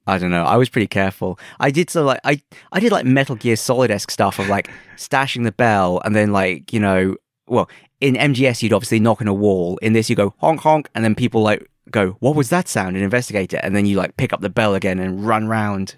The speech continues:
you know, when they're not paying attention. But yeah, you've got to sneak the bell through the pub,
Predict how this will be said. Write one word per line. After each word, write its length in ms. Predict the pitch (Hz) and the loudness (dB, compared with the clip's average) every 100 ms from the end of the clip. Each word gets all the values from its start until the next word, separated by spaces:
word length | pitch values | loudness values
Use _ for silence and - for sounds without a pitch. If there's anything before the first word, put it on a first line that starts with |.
| _ - | _ -10
you 80 | 95 | -4
know, 120 | 95 | -2
when 180 | 98 98 | -2 -2
they're 80 | |
not 140 | 95 90 | -2 -2
paying 160 | 98 | -6
attention. 500 | 98 101 95 - 87 - _ _ _ _ _ | -4 -6 -6 -8 -12 -16 _ _ _ _ _
But 200 | 104 - _ - - _ _ _ _ - | 0 0 _ -20 -20 _ _ _ _ -6
yeah, 180 | 135 143 | 0 0
you've 160 | 107 | 0
got 100 | 104 | 0
to 60 | 147 | -2
sneak 240 | - 170 | 0 -2
the 80 | 135 | 0
bell 200 | 117 120 | 0 0
through 160 | - 104 | 0 -4
the 80 | 98 | -4
pub, 560 | - 139 135 135 - | 0 2 2 0 -2